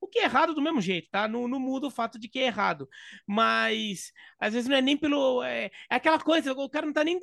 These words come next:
nem fazendo isso pra te, proveito próprio, ele tá fazendo isso só p-, pela vaidade, só pra ser, ele estaria fazendo isso, né? Só pela vaidade, só pela, pra, pra, pra se mostrar legalzão, assim, é,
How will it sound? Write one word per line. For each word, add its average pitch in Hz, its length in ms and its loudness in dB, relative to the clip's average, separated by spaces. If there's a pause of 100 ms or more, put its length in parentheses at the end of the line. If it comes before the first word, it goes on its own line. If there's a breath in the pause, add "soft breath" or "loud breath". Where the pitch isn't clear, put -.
(120)
nem 330 160 0 (120)
fazendo 294 240 -2
isso - 120 -12
pra - 100 -10
te, 277 140 -8
proveito 285 420 -6
próprio, 262 400 0
ele 226 80 -14
tá 269 80 0
fazendo 277 320 -4
isso 254 180 -8
só 285 160 -4
p-, 311 180 -6
pela 302 200 -2
vaidade, 247 640 0
só 269 160 -4
pra 269 340 -2 (440 loud breath)
ser, 240 460 -4
ele 214 160 0
estaria 262 360 2
fazendo 214 360 -4
isso, 180 220 -6
né? 208 220 -2
Só - 160 -12
pela 247 200 -2
vaidade, 202 580 -2
só 226 140 -8
pela, 226 340 -6 (300 soft breath)
pra, 208 360 0
pra, 214 380 -2
pra 214 200 -6
se - 180 -4
mostrar 220 640 0
legalzão, 208 680 -2
assim, 214 340 -10
é, 196 320 -6